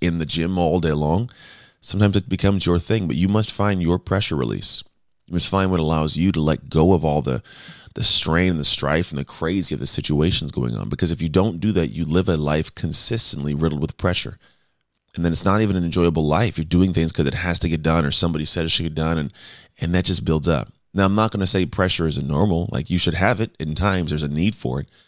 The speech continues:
But you should find ways to relieve the pressure or normalize to it.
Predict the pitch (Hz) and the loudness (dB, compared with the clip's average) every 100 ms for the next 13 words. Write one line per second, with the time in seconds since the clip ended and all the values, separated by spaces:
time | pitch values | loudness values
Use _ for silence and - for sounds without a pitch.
0 | _ _ _ _ - - 101 92 107 131 | _ _ _ _ -6 -2 -2 0 0 0
1 | 117 107 - 78 78 98 113 - 95 90 | 2 2 0 0 2 2 0 0 0 2
2 | 95 - _ - 147 82 65 85 _ _ | -2 -4 _ 2 4 4 0 -6 _ _
3 | _ - 113 87 55 - - - | _ -4 -2 -2 -4 -8 -10 -12